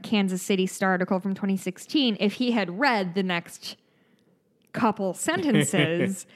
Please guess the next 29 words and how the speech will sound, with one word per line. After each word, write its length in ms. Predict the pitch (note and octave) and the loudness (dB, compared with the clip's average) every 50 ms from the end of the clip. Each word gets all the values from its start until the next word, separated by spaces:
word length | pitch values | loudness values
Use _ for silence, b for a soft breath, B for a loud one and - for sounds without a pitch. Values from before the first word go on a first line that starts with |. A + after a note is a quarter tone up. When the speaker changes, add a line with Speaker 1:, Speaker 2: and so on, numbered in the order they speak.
| B B B B B B - | B B B B B B 0
Speaker 1:
there 180 | B3 B3 B3+ B3+ | 4 4 4 6
was 160 | B3 B3 A3 | 4 4 4
a 60 | A#3 | 4
little 280 | A3+ A3 A3+ A3+ A#3 A3 | 2 4 4 4 4 2
more 280 | G#3+ G3+ G3 F#3 F3+ | 2 2 0 0 -2
shading 560 | F#3 - - - E4 D4+ D4+ D4 B3+ G#3+ F#3+ F3 | -2 -4 -4 -2 0 2 2 2 2 2 0 0
to 200 | - - G3 E3+ | -2 -2 -2 -2
that. 420 | D#3 - - D#2+ - - - - - | 0 -2 -2 -2 -2 -4 -6 -6 0
Uh, 160 | A#3 G#3+ G3+ G3 | 2 2 2 2
quote, 340 | - - E4+ E4 B3+ G#3+ | 0 2 2 4 4 4
"All 240 | - - A3 B3 D4 | 2 2 2 2 4
of 80 | D4+ B3 | 4 4
those 300 | C4 B3 A#3 A3 F#3+ G3+ | 4 4 4 2 0 0
risks 320 | G#3+ A3 A3 - - - - | 0 0 0 -2 -6 -4 -4
are 100 | G#3 G3 | -4 -4
compounded 720 | - - C#4 C#4 - - F#4 G4+ G4+ D#4 G#3 F#3 F#3 F#3 | -4 -8 -14 -14 -10 -4 -4 -2 -2 0 0 0 0 0
when 160 | G3 G3 G3 | 0 0 0
pregnant 320 | G3+ A3 G3 G3+ G#3+ G#3+ - | 0 0 2 2 0 0 0
women 300 | G#3 G3 G3 F#3+ F3+ E3+ | 0 0 2 0 0 0
don't 300 | F#3 F#3 F#3 F#3+ - - | 0 0 0 0 -2 -2
see 140 | - A3+ G3+ | -2 0 0
a 40 | F3+ | 0
doctor 360 | F3+ E3 E3+ - - - E3+ | 0 -4 -6 -6 -10 -12 -10
regularly. 640 | E3+ F3 E3+ F3+ - D#2 E2+ G#2+ G#2+ - E2 - - B B B B B B B | -6 -6 -6 -4 -4 -4 -4 -4 -4 -6 -6 -8 -10 B B B B B B B
A 80 | - | 0
report 460 | G#3 G#3 G#3 - D4+ D4+ - - - - | 0 2 2 2 2 2 0 -2 -6 -4
released 460 | A#3 G#3+ A3+ A3 G#3 G#3 A3+ - - - | 0 0 2 2 4 2 0 0 -2 0
by, 300 | G#3 F#3+ F#3 F#3 F#3 F3+ | 0 2 2 2 2 0
um, 540 | - - F3 F3+ F3 F3 F3 E3+ E3 E3+ - | 0 0 0 0 0 0 -2 -2 -4 -8 -12